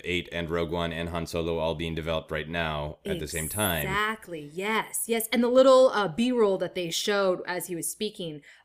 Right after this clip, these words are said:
Speaker 2: of that panel was you really do see this kind of camaraderie between, you know, Chris Miller and Phil Lord and, um, Rian Johnson and John Boyega. They're all just kinda hugging it out.
Speaker 1: <laughs>
Speaker 2: And it, it kind of felt to me like, "Oh, this, this is a new class of
Speaker 1: Yeah.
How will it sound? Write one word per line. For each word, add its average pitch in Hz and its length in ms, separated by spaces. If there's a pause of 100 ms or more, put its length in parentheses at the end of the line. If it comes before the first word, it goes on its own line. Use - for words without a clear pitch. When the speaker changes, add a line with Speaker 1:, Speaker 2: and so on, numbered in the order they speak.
Speaker 2:
of 220 200
that 190 240
panel 175 400
was 170 200
you 233 160
really 269 300
do 233 200
see 247 140
this 208 180
kind 196 180
of 190 80
camaraderie 175 680
between, 160 600
you - 80
know, - 160 (100)
Chris 151 260
Miller 151 440
and 143 240
Phil 151 200
Lord 180 560
and, 143 300
um, 139 280 (300)
Rian 151 220
Johnson 196 720
and 165 220
John 175 200
Boyega. 226 380
They're 254 80
all 240 160
just 220 160
kinda 208 180
hugging 226 320
it 202 100
out. 190 440
Speaker 1:
<laughs> 160 60 (880)
Speaker 2:
And 370 100
it, 392 200
it 339 140
kind 359 200
of 494 100
felt 311 240
to 311 100
me 254 240
like, 196 360
"Oh, 294 120
this, 330 220 (100)
this 320 120
is 320 140
a 294 80
new 240 220
class 156 680
of 185 140
Speaker 1:
Yeah. 135 140